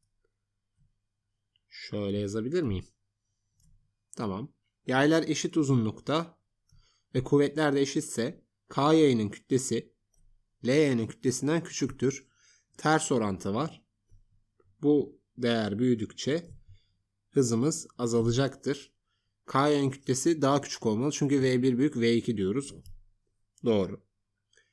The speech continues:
F bir eşit F iki ve yayların, yayların kütleleri eşit ise. Yaylaların diyorum ya. Yayların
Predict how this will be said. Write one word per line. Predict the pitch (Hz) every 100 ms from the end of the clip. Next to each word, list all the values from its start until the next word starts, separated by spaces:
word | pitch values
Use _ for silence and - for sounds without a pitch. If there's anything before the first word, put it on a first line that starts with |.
| _ _
F | 139 139 139
bir | 214
eşit | 196 170 135
F | 180 175
iki | 170 151 113 -
ve | 123
yayların, | 143 143 143 151 180 196 - -
yayların | 120 120 127 139 170
kütleleri | 180 - - 143 156 180
eşit | 151 135
ise. | - - 92 - _ _ _ _ _ _ _ _ _ _ _ _ -
Yaylaların | 98 101 104 107 110 113 127 117
diyorum | 95 90 87
ya. | 87 90
Yayların | 92 95 104 95 101 110 98